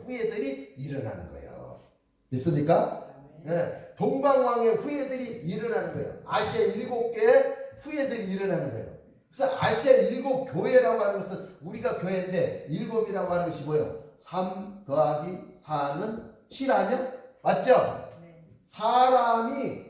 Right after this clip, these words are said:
Speaker 1: 삼일체 하나님을 영접해서 칠, 완전한 그리스도인이 됐단 말이에요. 완전한 하나님의 사람이 됐단 말이에요. 완전한 하나님이 된 사람이 엘람이요. 응? 엘람은, 어,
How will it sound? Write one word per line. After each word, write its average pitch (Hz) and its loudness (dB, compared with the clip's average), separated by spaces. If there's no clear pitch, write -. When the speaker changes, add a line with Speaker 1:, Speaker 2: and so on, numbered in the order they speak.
Speaker 1:
삼일체 247 -4
하나님을 220 -4
영접해서 226 0
칠, - -4
완전한 196 -6
그리스도인이 180 -4
됐단 147 -4
말이에요. - -6
완전한 185 -2
하나님의 175 0
사람이 139 -2
됐단 110 -6
말이에요. - -2
완전한 240 0
하나님이 233 0
된 214 2
사람이 196 2
엘람이요. 120 -6
응? 208 -8
엘람은, 170 -2
어, 104 -8